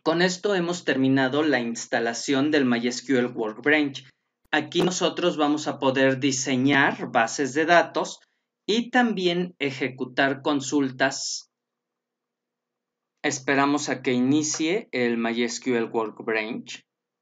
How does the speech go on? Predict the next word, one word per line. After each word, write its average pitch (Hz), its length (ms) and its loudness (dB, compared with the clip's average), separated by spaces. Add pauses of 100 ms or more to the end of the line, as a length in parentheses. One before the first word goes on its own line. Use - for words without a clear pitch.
(1800)
Listo. 131 640 -2